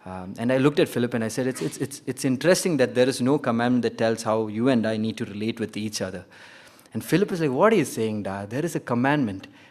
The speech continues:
And I was like, "Which commandment, bro?" And he said, "There is one commandment that especially talks about our relationship."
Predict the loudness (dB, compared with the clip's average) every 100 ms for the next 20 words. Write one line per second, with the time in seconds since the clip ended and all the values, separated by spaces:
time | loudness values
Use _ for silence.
0 | _ -2 -2 -2 -4 -2 -2 0 0 0
1 | -2 -6 -6 -8 -8 -14 -20 -8 -2 0
2 | 2 4 4 4 4 4 6 6 6 6
3 | 4 2 2 -2 0 6 6 6 6 10
4 | 10 10 4 6 4 0 -8 4 6 6
5 | 4 0 0 -4 -4 -6